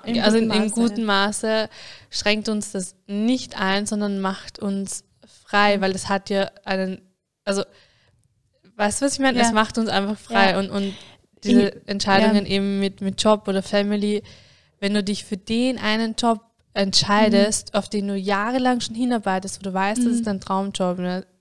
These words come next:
Speaker 2: Sicher macht
Speaker 1: Ja.
Speaker 2: dich das voll
Speaker 1: Ja.
Speaker 2: frei, dann zu sagen, "Ja, okay, ich",
Speaker 1: I did it.
Speaker 2: ja.
Speaker 1: <laughs> Ich glaube halt, dass es auch diese Unentschlossenheit einen unfrei machen
Speaker 2: Ja.
Speaker 1: kann. Dieses,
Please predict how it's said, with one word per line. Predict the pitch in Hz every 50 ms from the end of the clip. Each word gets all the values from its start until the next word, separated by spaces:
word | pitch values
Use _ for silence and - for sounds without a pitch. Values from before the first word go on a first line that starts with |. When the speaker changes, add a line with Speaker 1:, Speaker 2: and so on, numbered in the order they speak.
| _ _ _
Speaker 2:
Sicher | - 226 226 220 220 196
macht | 233 226 220
Speaker 1:
Ja. | 220
Speaker 2:
dich | 185 -
das | 190 180 - -
voll | - - 196 202 208
Speaker 1:
Ja. | 214
Speaker 2:
frei, | 220 - - - 190 190 196 196 185
dann | 185 180 185 196 -
zu | -
sagen, | - 190 185 180 180
"Ja, | 180 170 175 180 190
okay, | 185 - - 220 214 185
ich", | 180 185 185 185 -
Speaker 1:
I | 240 220
did | - 247 240 214
it. | 214 214 214 -
Speaker 2:
ja. | 196 190 - 233
Speaker 1:
<laughs> | - 269 240 - - 254 - - - - - - - - 294 269
Ich | - 247 -
glaube | 254 240 240 226 247
halt, | 247 240 247 - - _ - - - 226
dass | - 247 226 - -
es | 226 - -
auch | 233 214 -
diese | - 226 202 202 -
Unentschlossenheit | 247 254 277 294 254 240 - 214 208 208 - - 208 202 208 208 214 220 - -
einen | 214 202 208 208
unfrei | - - 214 214 214 - - _ 214 208 202
machen | 202 196 196 - - 208
Speaker 2:
Ja. | 202
Speaker 1:
kann. | - 202 202 202 196 - _ _ _ - - - - - -
Dieses, | 233 214 208 220 226 226 - - -